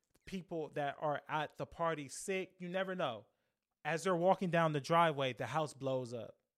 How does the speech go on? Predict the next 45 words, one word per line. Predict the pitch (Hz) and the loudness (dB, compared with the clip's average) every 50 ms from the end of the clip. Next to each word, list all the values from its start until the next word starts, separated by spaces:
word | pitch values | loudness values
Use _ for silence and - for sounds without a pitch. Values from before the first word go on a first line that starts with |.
| _ _ _ _ _ _ _ _ _ _ - | _ _ _ _ _ _ _ _ _ _ -6
And | 151 143 139 151 | -4 -4 -2 0
they're | 160 156 | -2 0
like, | 139 127 - - | -2 -4 -6 -4
"Oh, | 151 170 170 160 | -2 -2 -2 -2
shit," | - - - - 147 - - | -4 -8 -10 -10 -10 -8 -8
and | 131 131 | -8 -8
they | 131 | -8
run. | 131 131 131 127 120 110 104 - - _ _ _ - | -6 -6 -6 -6 -6 -8 -12 -18 -20 _ _ _ -10
But | 143 127 | -8 -6
they | 143 135 | -6 -6
completed | - 147 127 - 170 151 131 117 | -6 -6 -4 -2 -2 -2 -2 -2
the | - | -4
mission. | 123 151 156 - - - - - _ _ _ _ _ _ _ _ | -2 -2 -2 -2 -4 -12 -16 -20 _ _ _ _ _ _ _ _
So | - 226 233 247 240 | -4 0 2 4 4
they, | 220 214 190 | 4 2 2
they | 147 180 214 240 | 2 -2 -2 -2
just | 302 262 220 | -2 -4 0
go | 220 233 226 | 2 2 2
on | 208 160 | 2 2
all | 160 170 175 185 | 4 6 6 6
these | 180 180 160 131 135 117 | 6 4 -2 -2 -6 -6
random | 139 143 156 165 165 160 160 151 | -2 0 0 2 2 0 -4 -2
different | 135 147 - - 139 123 | -2 -4 -4 -4 -6 -4
missions. | 135 147 143 - - 135 127 113 | -2 -2 -4 -4 -6 -8 -8 -8
And | 107 139 147 | -8 -4 -4
it's | 170 170 - | -4 -2 -2
a | 170 | -4
dope | 135 120 165 156 160 160 - | -2 2 2 2 2 2 -2
show. | - - 160 151 147 147 147 147 143 _ _ _ _ _ _ _ _ _ | -4 -2 0 0 0 0 -2 -6 -8 _ _ _ _ _ _ _ _ _
I | - 131 127 _ - | -10 -10 -10 _ -2
thoroughly | 170 160 160 160 156 160 156 | 2 4 4 4 4 2 -2
enjoyed | 151 147 127 139 147 139 139 143 139 | -2 -4 -4 -2 -2 -2 -2 -2 -2
it. | 139 135 - - | -4 -6 -6 -10
The | - - - - | -12 -12 -8 -4
acting | 151 156 151 - - 165 156 156 | -4 -4 -4 -4 -8 -10 -8 -8
was | 156 143 135 | -8 -10 -8
good. | 135 147 147 139 143 139 - | -6 -4 -4 -4 -6 -10 -12
The | 143 | -16
casting | - - - 165 160 156 151 - - 160 151 147 | -16 -6 -2 0 2 2 0 -2 -6 -6 -4 -4
was | 147 135 135 | -4 -6 -4
good. | 131 147 147 143 143 147 143 143 _ _ _ _ _ _ _ _ _ _ _ - | -4 -4 -2 -2 -2 -2 -4 -6 _ _ _ _ _ _ _ _ _ _ _ -8
Um, | 139 139 139 135 131 123 117 113 - - _ - | -6 -6 -4 -6 -6 -6 -8 -10 -12 -16 _ -16
cinematography | - - 170 160 151 147 - - 165 160 151 147 147 139 - 160 147 | -12 -10 -8 -4 -4 -6 -2 4 6 6 6 4 0 -4 -4 -4 -4
was | 147 135 131 | -4 -6 -4
good. | 139 151 151 151 139 | 0 0 0 0 0